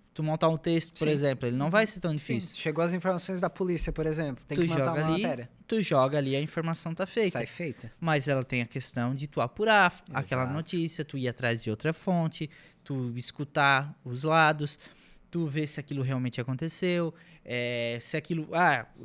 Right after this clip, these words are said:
Speaker 1: vamos dizer pra ti que, sei lá, estourou um cano na rua. Mas aí tu tem que verificar se aquele cano fo-, quem é que estourou aquele cano na rua, se aquele cano já não estava estourado,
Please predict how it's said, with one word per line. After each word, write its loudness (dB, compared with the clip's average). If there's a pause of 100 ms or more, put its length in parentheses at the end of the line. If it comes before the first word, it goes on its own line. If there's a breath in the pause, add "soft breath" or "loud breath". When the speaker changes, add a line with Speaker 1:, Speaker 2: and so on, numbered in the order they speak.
(220)
Speaker 1:
vamos 0
dizer 2
pra 0
ti -6
que, -4 (440)
sei -8
lá, 2 (320)
estourou -2
um 0
cano 0
na 4
rua. 4 (540 soft breath)
Mas -4
aí -2
tu -10
tem -4
que -8
verificar 0
se -6
aquele -2
cano -2
fo-, -14
quem -2
é -2
que -14
estourou -2
aquele -4
cano -6
na -2
rua, -2 (240 soft breath)
se -6
aquele -2
cano -4
já -2
não -2
estava -6
estourado, 2